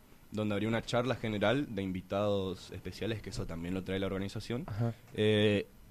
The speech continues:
Speaker 1: y se termina con el almuerzo. Se va a la siesta,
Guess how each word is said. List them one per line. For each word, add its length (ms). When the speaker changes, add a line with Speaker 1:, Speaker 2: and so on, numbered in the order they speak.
Speaker 1:
y 120
se 120
termina 360
con 120
el 80
almuerzo. 440
Se 180
va 80
a 40
la 100
siesta, 580